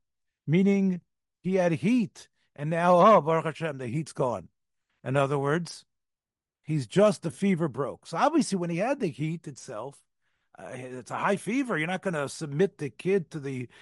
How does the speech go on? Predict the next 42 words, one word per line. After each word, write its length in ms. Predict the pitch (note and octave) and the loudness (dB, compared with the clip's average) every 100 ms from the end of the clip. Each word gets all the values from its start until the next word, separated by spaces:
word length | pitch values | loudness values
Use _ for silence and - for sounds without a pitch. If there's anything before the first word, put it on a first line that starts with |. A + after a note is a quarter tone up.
| - _ | -20 _
to 100 | C3+ | -8
the, 300 | A#2+ A#2 A2+ - | -6 -6 -8 -10
to 120 | B2+ | -10
the, 400 | A2 A#2+ A2+ A2+ - | -8 -10 -10 -10 -12
uh, 680 | B1+ A1 - - _ - - - | -16 -20 -20 -20 _ -20 -20 -12
to 160 | A#2 | -10
the 100 | A2 | -8
bris. 640 | F#2+ D#3 B3+ G3+ - - - _ _ _ - | 0 4 6 6 2 -8 -16 _ _ _ -8
That's 160 | C#3+ - | -6 0
gonna 180 | F3 | 2
make 200 | F3 F3+ | 4 4
things 240 | - E3+ B2+ | 2 -2 0
worse. 240 | A#3+ G#3+ | 0 0
The 100 | F3 | -4
kid 140 | G3 G3+ | -2 -2
is 100 | E3+ | 0
already 280 | G3+ C#4+ G3+ | 0 0 -2
sick. 420 | - A#2 _ _ _ _ _ _ | -4 -8 _ _ _ _ _ _
So 200 | - F#3+ | -6 -2
even 400 | G3+ C4 A#3 G3+ | 2 2 2 2
though 200 | G#3+ A3 | 4 4
the 140 | F3+ | 2
fever 480 | - - A3+ G3+ G3 | 0 -4 -4 -2 -2
has 120 | D#3 | -2
somehow 380 | - F#3+ F3 E3 | -4 -4 -2 -2
left 340 | D#3 D#3+ - - | -2 -4 -6 -8
him, 120 | A2 | 2
whoo, 260 | B3 - _ _ _ _ _ _ | 4 4 _ _ _ _ _ _
the 60 | _ | _
fever 280 | - D#3 B2+ | -4 -4 -2
went 200 | B2+ G#2 | -6 -6
down. 320 | G#2 E2 D2 _ _ _ _ _ _ _ - | -10 -12 -16 _ _ _ _ _ _ _ -6
Noisten 600 | C#3 E3+ G#3+ F#3+ G3+ G3 | 2 6 6 2 -4 0
leikol 480 | E3+ D3+ F3 G3 G3 | 0 0 -2 0 0
shiva, 440 | - F#3+ D3 G#2+ E2+ - - _ _ _ _ _ _ - | -2 0 0 -4 -14 -20 -20 _ _ _ _ _ _ -10
Shmuel 340 | - D3 A#2 | -4 -2 -2
said. 240 | - A2 F#2+ | -6 -10 -10
Now, 120 | G#2 | -8
Shmuel 340 | - F#3+ A3+ | -2 2 4
was 240 | G3 F#3+ C#3 | 6 6 4
a 80 | |
doctor. 540 | A#2+ G#2 E2 - - | -2 -4 -6 -14 -20